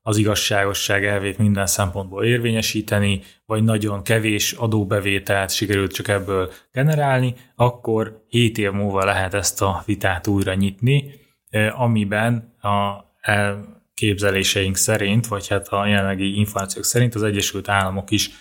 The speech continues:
partner lehet, legalábbis abban, hogy vizsgáljuk meg, hogy erre szükség van, vagy nincs.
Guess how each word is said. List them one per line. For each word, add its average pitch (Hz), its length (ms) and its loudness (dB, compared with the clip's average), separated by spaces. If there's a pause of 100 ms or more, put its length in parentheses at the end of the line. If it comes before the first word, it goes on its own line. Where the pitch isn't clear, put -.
(240)
partner 98 500 0
lehet, 95 540 -2 (460)
legalábbis 104 500 0
abban, 104 380 0
hogy 98 140 -4
vizsgáljuk 98 540 0
meg, 101 200 0
hogy 95 160 -2
erre 92 560 -2
szükség 98 440 0
van, 92 220 -2
vagy 90 140 -6
nincs. - 320 -10